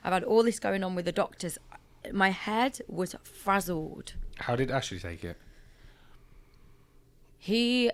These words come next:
Speaker 1: um, was quiet. He was lost in the unknown. Um,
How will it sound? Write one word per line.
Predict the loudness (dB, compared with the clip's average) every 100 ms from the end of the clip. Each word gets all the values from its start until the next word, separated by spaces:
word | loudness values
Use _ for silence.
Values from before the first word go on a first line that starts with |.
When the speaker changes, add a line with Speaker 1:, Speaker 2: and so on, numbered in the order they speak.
| 2
Speaker 1:
um, | 4 6 4 2 0 -6 -14 -20 -20 -20 -20 -20 -20 -20 -16
was | -6 -4 -6 -12 -20 -20 -20
quiet. | 0 4 4 4 -2 -10 -20 -20 -20 -20 -20 -20 -20 -20 -20 -20 -20 -20 -20
He | -10 -4 -2 -2
was | -2 0 2 0 -2 -6 -18 _ -20 -20 -20 -20 -20 -20 -20 -20 -20 -20 -20 -20 -20 -20 -20 -20 -20 _ -20 -20 -8
lost | 0 4 2 0 -6 -6 -6 -10 -16 -20 -20 -20 -20 -20 -20 -20 -20 _ -2
in | 2 2
the | 2
unknown. | 2 2 2 0 -2 -6 -14 -20 -20 -20 -20 -20 -20 -10
Um, | -2 2 4 4 2 0 -2